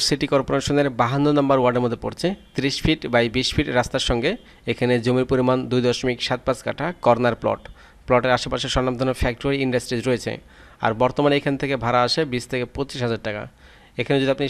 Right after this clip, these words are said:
পাঁচ থেকে সাত লাখ টাকা খরচ করে, আহ, টিন শেড রুম করে দেন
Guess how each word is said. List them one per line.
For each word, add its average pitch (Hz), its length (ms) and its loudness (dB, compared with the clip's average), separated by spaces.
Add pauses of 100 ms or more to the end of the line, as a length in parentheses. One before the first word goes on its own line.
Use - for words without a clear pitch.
(120)
পাঁচ 131 200 2
থেকে 139 180 -6
সাত 135 240 -2
লাখ 135 140 -4
টাকা 135 200 -2
খরচ 139 240 -2
করে, 123 220 0
আহ, 117 1040 -6
টিন 131 180 2
শেড 123 260 -2
রুম 127 280 0
করে 127 200 0
দেন 117 240 -2